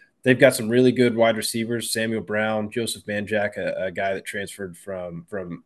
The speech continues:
U S C back to Houston. Uh, they've got guys, especially at the receiver position, that, that make you lose sleep as a defensive coordinator. So, um, I, I hope that the thought would be that this team refocuses,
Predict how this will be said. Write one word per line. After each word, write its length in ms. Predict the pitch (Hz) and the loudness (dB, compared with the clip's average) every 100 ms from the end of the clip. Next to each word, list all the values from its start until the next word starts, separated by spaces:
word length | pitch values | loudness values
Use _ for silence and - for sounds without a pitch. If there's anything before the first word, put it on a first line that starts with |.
| _ | _
U 140 | 110 107 | -4 -2
S 180 | - | -2
C 180 | - 107 | -2 -4
back 280 | 95 98 - | -4 -6 -8
to 80 | - | -8
Houston. 480 | 110 104 - 101 98 - _ _ 110 | -6 -4 -6 -8 -8 -20 _ _ 0
Uh, 180 | 104 | 0
they've 260 | 92 135 170 | 8 8 10
got 260 | 139 143 - | 8 8 2
guys, 460 | 104 98 87 - | -2 -2 -4 -6
especially 400 | - - 127 131 | -8 0 0 2
at 60 | 127 | -2
the 60 | 107 | -2
receiver 380 | 104 117 110 | -4 -4 -4
position, 600 | 107 98 107 107 113 104 98 | -6 -6 -4 -4 -6 -8 -6
that, 280 | 107 98 - _ 98 | -2 -2 -4 _ -6
that 200 | 95 110 | -2 0
make 260 | 110 110 - | 0 -4 -2
you 300 | 113 104 85 | -2 -2 -4
lose 260 | 107 117 - | -4 -2 -2
sleep 220 | 120 107 | -2 -2
as 120 | 101 | -6
a 40 | 92 | -6
defensive 380 | 101 104 95 _ | -10 -12 -18 _
coordinator. 360 | 98 92 90 90 | -10 -10 -10 -10
So, 360 | - 92 87 - - _ 101 | -6 -4 -6 -8 -20 _ -6
um, 320 | 92 85 82 _ - | -4 -4 -8 _ -6
I, 140 | 107 - - 113 | -6 -6 -4 2
I 60 | |
hope 300 | 113 151 170 | 6 6 6
that 280 | 147 131 - _ _ _ _ | 6 4 2 _ _ _ _
the 120 | 120 | -8
thought 340 | 117 139 131 123 | 2 6 6 6
would 160 | 113 | 0
be 220 | 113 120 123 | 2 4 4
that 180 | 110 | 2
this 180 | 120 110 | -2 -4
team 380 | - 123 107 90 - | -2 -2 -2 -6 -2
refocuses, 880 | 131 127 127 120 135 131 139 135 | 4 4 4 2 2 0 -2 -4